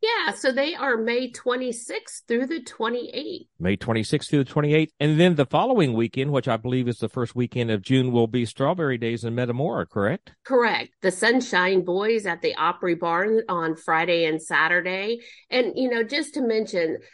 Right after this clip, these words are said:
Speaker 1: you definitely want to visit our calendar of events because we're just touching on, you know, a few things, but we have music and all kinds of other field trips and, um, homeschool events and,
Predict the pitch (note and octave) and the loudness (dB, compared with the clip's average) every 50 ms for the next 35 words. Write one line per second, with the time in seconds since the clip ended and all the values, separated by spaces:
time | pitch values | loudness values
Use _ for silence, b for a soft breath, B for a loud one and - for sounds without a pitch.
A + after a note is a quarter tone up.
0 | A3+ G#3+ A3+ B3 C4 B3 B3 E4+ E4+ E4 E4+ E4+ C#4+ A#3 A3+ A3 G#3+ G#3+ G3+ G3 | -14 -10 -6 -4 -4 0 2 2 2 2 2 0 0 0 2 2 0 0 0 0
1 | F3+ F3+ F3 E3 F3 E3+ D#3+ D#3+ D#3 D3+ - - E3 D#3+ D#3+ D#3+ D#3 D#3 D#3 D3+ | 2 2 2 2 2 0 0 0 -2 -2 -2 -2 -2 -2 -2 -2 -2 -2 -2 -2
2 | D3 D3 C#3+ D3 C#3+ C3 C#3 A#2+ G2+ A2 - - F3 - B3 B3+ A3+ C#4 E4 D#4+ | -2 -2 -4 -6 -8 -6 -8 -8 -8 -10 -8 -8 -4 -4 -2 -2 -2 -2 0 2
3 | C4 B3+ A#3+ A#3+ - A#3+ B3+ - - B3 A3 G3 F#3+ F#3 F3 E3+ F3 F3+ - - | 4 2 2 2 0 -2 -2 0 2 0 2 2 2 2 2 0 -2 -4 -8 -8
4 | D3+ F#3+ F#3 E3 D#3+ D3+ D3 B2+ D#3 E3 - - - A3 A3 A3+ A3+ G#3+ G3 G#3 | -6 -4 -2 0 0 0 0 0 -2 -2 -4 -8 -8 -2 0 0 0 0 0 -2
5 | F#3+ F3+ E3+ E3 E3+ E3+ - F3+ - C4+ D#4+ E4 D#4 D4 A#3+ G#3 G#3 G3 G3 G#3+ | -2 -2 -2 -2 -2 -2 -4 -4 -2 0 0 0 0 0 -2 -2 -2 -6 -10 -8
6 | A#3 A#3+ C4 C4+ C4+ C4 B3+ A3+ G#3 G#3 F#3 F3 D#3+ D#3 D#3+ - F3 E3 D#3+ D#3+ | -6 -2 -2 0 0 0 -2 -2 -2 -2 0 0 0 -2 -2 -2 -2 0 0 0
7 | - E3 B B B B B B B _ - B3 C#4 C#4+ C#4 - A#3 A3+ B3 A#3+ | -2 -4 B B B B B B B _ 4 4 4 4 4 0 -4 -2 0 0
8 | A#3+ A3 G#3+ F#3+ F#3 - - - G3+ G#3 G#3+ G3+ A3 G#3 G3+ G3 F#3+ F#3+ F3+ - | 0 2 0 -4 -4 -6 -4 -2 0 0 0 0 0 0 0 0 0 0 -2 -4
9 | - A#3+ A#3 A#3 A3+ A3+ G#3 - - - G#3 F#3+ F3 E3 D3+ - - - - - | -4 2 4 6 6 6 4 0 -4 -8 -4 -2 -2 -2 -2 -4 -8 -12 -18 -8
10 | - - F#3 F3 F3+ F3+ F3 F3+ F3+ B B B B B _ - G3 G3+ F#3+ F#3 | -4 -2 0 0 2 2 0 0 -2 B B B B B _ -2 0 0 0 -2
11 | F#3 - B3+ C4 C4 B3+ A#3 A#3 - - A#3+ A3 G#3 G3 F#3 F3+ E3+ F3+ F3+ F3 | -2 2 4 4 4 4 0 -2 -4 0 2 2 4 4 2 0 0 0 -2 -2
12 | E3 E3 E3 D#3+ D#3 B2+ - - - G3 F3+ E3+ E3+ E3+ E3+ E3+ E3+ | 0 0 -2 -2 -4 -6 -10 -8 -2 0 0 2 2 2 2 2 2